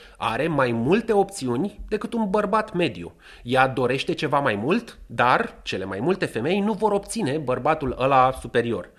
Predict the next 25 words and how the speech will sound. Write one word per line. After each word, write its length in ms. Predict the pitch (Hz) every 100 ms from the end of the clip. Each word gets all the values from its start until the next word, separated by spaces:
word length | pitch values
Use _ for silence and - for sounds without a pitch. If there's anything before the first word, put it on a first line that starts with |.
| - - -
Așa 220 | - 240
că 100 | 233
se 160 | - 202
mulțumesc 760 | 196 196 - 151 156 247 -
să 160 | - 147
fie 220 | - 131
curtate 720 | - 117 - 226 254 240 247 -
de 80 | -
un 140 | 302 226
bărbat 440 | 175 143 175 175
de 80 | 156
nivelul 540 | 156 139 156 151 139 -
lor. 380 | 131 127 87 - - - -
Și 220 | - 156
în 160 | 175 233
relațiile 560 | 226 190 180 175 120 107
astea, 600 | 202 - 233 240 - -
ea 580 | 117 175 214 208 214 - _ -
are 300 | 143 156 160
puterea. 540 | - 147 113 90 - _ _ _ _ - -
Asta 160 | 170
nu 100 | 214
e 40 | 247
ceva 280 | - 156 139
rău. 280 | 127 92